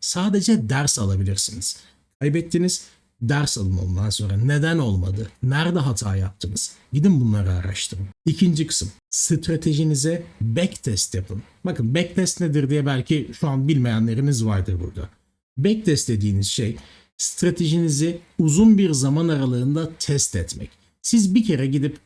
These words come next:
rastgele bir işlem açarsanız, "Ya işte bugün hiçbir şey yapmadım. Hadi dur şuradan bir tane long açayım. Şuradan bir tane short açayım. Şu coin'i alayım."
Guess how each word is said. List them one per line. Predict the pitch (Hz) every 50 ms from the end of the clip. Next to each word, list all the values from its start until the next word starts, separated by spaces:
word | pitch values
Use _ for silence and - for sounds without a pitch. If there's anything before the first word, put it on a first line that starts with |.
| _ _ _ -
rastgele | 214 247 240 - - 156 135 120 110
bir | 120 127
işlem | 123 - - 151 139 139
açarsanız, | 135 - 190 185 170 - 123 110 123 135
"Ya | 165 160 135 131
işte | 127 - - 147 127
bugün | 135 139 139 139
hiçbir | 117 - - -
şey | - 143
yapmadım. | 151 151 147 - 120 101 98 98
Hadi | 165 151 143
dur | 139 143 127
şuradan | - - 131 123 123 120 120
bir | 117
tane | - 117 113 107
long | 104 104 104 101 95 95 90
açayım. | 92 - 107 92 104 - - - - - - -
Şuradan | 156 135 117 135 117 113
bir | 117 107
tane | 127 120 113 107 110
short | - - 110 107 101 95
açayım. | 87 - - 110 110 110
Şu | 107 - 160 156
coin'i | - 143 110 101 104 104
alayım." | 92 92 95 101 110 135 123